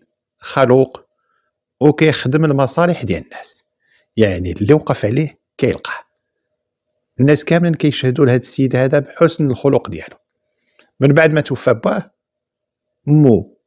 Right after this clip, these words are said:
وخوتو قرروا انهم يديروا له وكاله على الاملاك ديالهم كاملين، يعني هاد الولد كانوا كيثيقوا فيه بزاف، وفعلا كان اهل لهاد الثقه هادي. من بعد ما كيحصدوا المنتوجات ديالهم في الاخر د العام،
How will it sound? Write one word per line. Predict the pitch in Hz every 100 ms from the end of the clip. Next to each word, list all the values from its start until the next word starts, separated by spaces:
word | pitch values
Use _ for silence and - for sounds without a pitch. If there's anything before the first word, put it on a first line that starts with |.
| -
وخوتو | 123 - 151 147
قرروا | 185 - 143 147
انهم | 139 143 143 156 160 _ _ _ -
يديروا | 127 127 131
له | 127
وكاله | 120 - 160 151
على | 127
الاملاك | 127 - 127 127 123
ديالهم | 113 120 120 127
كاملين، | - 156 117 - - _ _ _ _ _ _ _
يعني | - 107 113
هاد | 110
الولد | 107 120 120 - _ _ _ _ _ _ _
كانوا | - 117
كيثيقوا | 104 104 98 -
فيه | - 90
بزاف، | 85 90 76 - - _ _ _ _ - -
وفعلا | 151 - 160 170 165 -
كان | 131 120
اهل | 156 151 139
لهاد | 120
الثقه | 113 107 104 85
هادي. | 85 _ _ _ _ _ _ _ _ _ _ _ -
من | 170
بعد | 170 165
ما | 160
كيحصدوا | 151 135 - 135
المنتوجات | 127 123 127 117 104
ديالهم | 117 147 156 214 - _
في | -
الاخر | 107 113
د | 113
العام، | 143 208